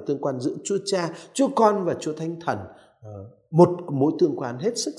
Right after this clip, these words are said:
sâu xa và nên một trong tất cả những gì, ờ, mà các Ngài là, các Ngài có và các Ngài ban cho chúng ta.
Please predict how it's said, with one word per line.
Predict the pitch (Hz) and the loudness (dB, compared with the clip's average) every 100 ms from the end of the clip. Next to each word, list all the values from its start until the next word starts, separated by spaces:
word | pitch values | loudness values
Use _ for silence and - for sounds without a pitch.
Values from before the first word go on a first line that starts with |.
| - | -8
sâu | 170 143 | -8 -8
xa | - 139 110 | -8 -8 -8
và | |
nên | 101 113 113 | -6 -4 -2
một | 98 - - - | -2 -4 -14 2
trong | 175 165 165 | 4 6 6
tất | 320 - | 4 4
cả | 165 | 0
những | 120 147 | 0 -2
gì, | 160 156 104 - - _ | 0 0 -2 -6 -20 _
ờ, | 104 101 | -12 -10
mà | 104 110 - | -6 -6 -4
các | 196 196 | -6 -4
Ngài | 143 117 | -2 0
là, | 131 135 120 - - - | 2 2 0 -6 -14 -14
các | 147 - | -14 -12
Ngài | 123 92 - | -12 -12 -8
có | 131 143 190 - _ - | -8 -8 -12 -18 _ -10
và | 110 - | -8 -8
các | 160 | -10
Ngài | 143 101 - _ 147 | -10 -12 -16 _ 0
ban | 147 147 131 | 2 2 -4
cho | 127 120 | -10 -12
chúng | - 107 | -12 -14
ta. | 95 | -16